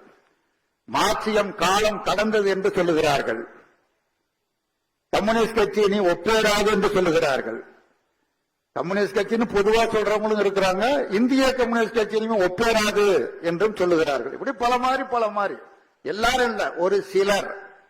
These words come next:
அனுபவ குறைவின் காரணமாகவோ அல்லது முழுமையாக கற்காத காரணத்தினாலோ ஏதோ ஒரு வகையில் சொல்லுகிறார்கள். மார்க்சினுடைய நூற்றாண்டு விழாவில்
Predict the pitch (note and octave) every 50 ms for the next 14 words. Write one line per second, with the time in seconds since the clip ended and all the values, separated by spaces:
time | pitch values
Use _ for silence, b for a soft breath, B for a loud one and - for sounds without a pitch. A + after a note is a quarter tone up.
0 | _ _ _ _ _ _ _ _ _ _ _ _ _ _ _ _ _ _ _ _
1 | _ _ _ _ - - D3 F3+ G3 G3 G3+ G3+ G3+ G3 G3 G3 F#3+ F#3+ F#3 F#3
2 | F#3 F3+ D#3+ F3 F3 F3 F3+ F3+ F3+ F3 F3 F3 D#3+ D#3 D#3+ D#3+ E3+ F#3 G#3 G#3
3 | - - - - - - - - _ _ _ _ _ _ _ _ _ _ _ _
4 | _ _ _ _ _ _ _ _ - D3+ E3+ F#3 F#3+ F#3 G3 F3 E3+ F3+ G3 G3+
5 | G3+ G#3 G3+ G3+ G3+ G3+ G3 - G#3+ G#3 G3 F#3+ F#3 E3+ E3+ - E3+ F3 - -
6 | A3 G#3 G#3 G#3 G3+ G3 - F#3+ F#3+ G3 G3+ F#3+ F3+ F#3 F3+ E3 E3+ E3 E3 F#3+
7 | B3 B3+ G#3+ G#3+ A3+ A#3+ B3 A#3+ A3+ G#3+ G#3 G3+ G#3 G#3+ A3 G3+ E3+ - G3 G3+
8 | G3+ G3 F3 F#3 F3+ E3 D#3+ C#3+ - C3+ A#2 A2+ - - - _ _ _ _ _
9 | _ _ _ _ _ _ _ _ _ _ _ _ _ _ _ _ _ _ _ _
10 | _ _ _ _ _ _ - C#3 E3 G3 G#3 - - G#3 G3 F#3+ F#3 F3 F3 E3+
11 | E3 D#3 D#3 F3 F#3+ F#3 - G3 F#3 F3+ F3+ E3+ D#3 D#3 D#3+ D#3 D#3 D#3 F3 F3+
12 | F3+ D#3+ C3+